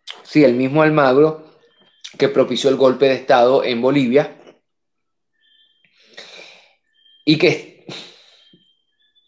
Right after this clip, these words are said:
está en desgracia junto con Trump. Trump se llevó por los cachos a, eh, Almagro, Guaidó, Bolsonaro,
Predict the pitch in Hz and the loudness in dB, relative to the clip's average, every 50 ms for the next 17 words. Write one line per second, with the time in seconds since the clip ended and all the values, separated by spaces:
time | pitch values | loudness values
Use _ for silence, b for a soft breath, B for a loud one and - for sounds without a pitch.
0 | _ _ - 127 120 - - - - 127 127 131 139 143 147 151 143 135 123 120 | _ _ -6 -6 -6 -6 -2 0 2 4 6 6 6 6 6 4 4 2 0 -2
1 | 117 127 127 147 151 147 135 117 113 - - 147 147 147 - _ _ _ _ _ | -2 -2 0 2 4 4 4 4 2 0 -2 -2 -2 -2 -8 _ _ _ _ _
2 | _ - 127 120 107 120 110 - 104 95 87 - 123 98 90 78 - _ _ _ | _ -10 -8 -4 -2 -2 -2 -2 -6 -8 -6 -4 -4 -4 -6 -10 -16 _ _ _
3 | _ _ _ _ _ _ _ _ _ _ _ _ _ _ _ _ _ _ _ B | _ _ _ _ _ _ _ _ _ _ _ _ _ _ _ _ _ _ _ B
4 | B B B B B B B _ - 147 165 185 208 226 240 226 - - - 147 | B B B B B B B _ 0 2 2 4 2 2 0 -4 -12 -4 0 0
5 | 139 127 120 117 135 139 139 165 160 151 151 139 - - 147 143 147 151 147 - | 2 2 2 2 0 0 0 -2 -2 -2 -2 -4 -4 0 2 2 2 2 0 0
6 | 185 175 170 170 - - _ _ _ 123 123 127 131 143 147 156 139 - - - | -2 -2 -2 -4 -10 -18 _ _ _ -6 -2 0 2 2 2 0 0 -2 -4 -4
7 | 117 117 113 113 110 110 120 131 143 156 156 156 151 151 147 143 143 135 135 135 | -2 -2 -2 -4 -2 -2 -2 0 0 2 2 2 2 2 2 2 2 2 2 2
8 | 131 135 131 123 - - - 104 104 110 104 104 101 101 98 110 117 131 143 143 | 0 0 0 0 -2 -4 -6 -2 0 0 2 2 -2 -2 0 4 4 6 6 6
9 | 143 143 143 139 139 143 139 139 B B B B B B - 117 113 127 123 117 | 8 8 6 6 6 4 2 0 B B B B B B -12 0 2 2 2 2
10 | 117 - 117 113 113 117 123 139 143 147 147 143 139 147 143 143 139 139 - | 0 0 -2 0 0 0 2 2 2 4 4 4 4 6 4 4 2 -2 -10